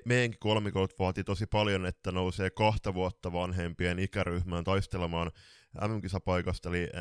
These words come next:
näiden se pääfokus tämän joukkueen kanssa on nytten Lahdessa pelattavat U yhdeksäntoista M M-kisat, mut kyllähän tää, et, ää, Lisovskovaa ja, ää, Stekerova, niin he pelaavat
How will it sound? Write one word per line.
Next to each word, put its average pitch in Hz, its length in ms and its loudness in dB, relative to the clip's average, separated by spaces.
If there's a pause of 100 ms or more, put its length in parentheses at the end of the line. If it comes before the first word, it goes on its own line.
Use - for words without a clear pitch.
(280)
näiden 95 500 2 (140)
se 90 360 -2 (140)
pääfokus 98 760 2 (200)
tämän 101 160 0
joukkueen 92 360 0
kanssa 87 380 -4
on 85 100 -2
nytten 85 440 -4 (580)
Lahdessa 92 360 0
pelattavat 87 400 -4
U 87 140 0
yhdeksäntoista 92 480 -2
M 92 40 -4
M-kisat, 87 440 -4 (440)
mut 92 240 0
kyllähän 98 260 2 (360)
tää, 98 200 4
et, - 220 -2 (100)
ää, 87 220 -4 (180)
Lisovskovaa 90 680 2
ja, 85 260 2 (520)
ää, 64 160 -6
Stekerova, 90 640 2
niin 85 260 0 (540)
he 104 60 -2
pelaavat 90 440 0